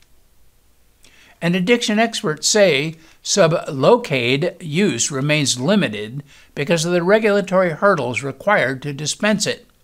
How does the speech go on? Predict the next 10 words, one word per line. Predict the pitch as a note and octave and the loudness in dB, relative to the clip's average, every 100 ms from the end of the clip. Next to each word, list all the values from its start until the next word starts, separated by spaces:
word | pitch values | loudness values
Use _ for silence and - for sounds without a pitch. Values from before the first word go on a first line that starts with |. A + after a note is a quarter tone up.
| _ _ _ _ _ _ - - - _ _ _ | _ _ _ _ _ _ -20 -20 -20 _ _ _
Providers | - B2+ A#2 B2+ B2 C#3+ | -8 -2 0 0 -2 -4
must | C3+ - - | -6 -6 -8
register | D#3 G3 B3 C3+ - C#3+ D#3+ | -2 0 0 -4 -8 -6 -6
with | E3+ | -6
the | F3 | -6
U | G3 | -2
S | F3 - | -4 -2
Drug | E3 D#3 | -2 0
Enforcement | D3+ C3+ D#3+ D#3 - C3 | -2 -4 -4 -4 -4 -6
Administration | B2 A2+ A#2 A2+ - G#2 A2+ E3+ G#3+ - | -6 -6 -8 -8 -8 -8 -4 -2 -2 -4